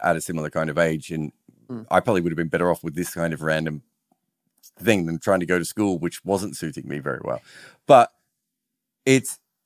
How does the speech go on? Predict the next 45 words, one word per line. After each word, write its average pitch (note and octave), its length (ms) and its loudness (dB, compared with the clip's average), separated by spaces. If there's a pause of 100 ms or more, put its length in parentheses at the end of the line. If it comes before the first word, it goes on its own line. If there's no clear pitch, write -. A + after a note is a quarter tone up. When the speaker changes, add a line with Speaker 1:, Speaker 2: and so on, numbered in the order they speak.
Speaker 1:
I, C#3 240 8
I C3 100 8
can C3+ 160 -2
understand C#3 380 4
it - 20 0
from A#2 140 -2
the G#2 40 0
parents' B2 280 2
point A2+ 180 -2
of E2+ 60 -2
view F2+ 160 0
as E2 120 -6
well, F#2 280 4
of D#2 180 -2 (960)
it A#2+ 100 -4
doesn't D#3 220 4
really A#2+ 160 2
matter A2+ 260 6
if - 80 -4
he G2+ 60 -8
makes F2 260 -4
it D#2+ 80 -8
at D#2 100 -10
cricket, - 380 -6 (560)
Speaker 2:
Hmm. G#2+ 140 -8
Speaker 1:
because F#2+ 480 0 (160)
clearly A#2+ 500 2
he G2+ 140 2
had G2 300 2 (100)
some G#2+ 380 -2
kind F#2 320 0
of D2+ 200 -6
inner F2 240 -2
drive D#2+ 720 0 (200)
that - 100 0
Speaker 2:
Hmm. - 60 -2
Speaker 1:
was E2+ 100 -6
gonna, E2+ 380 -6
he G2 160 -6
was F#2 120 -6
gonna A2 160 0
make G2 280 -2
it F#2 80 -2
at F2+ 120 -2
something. F2+ 580 0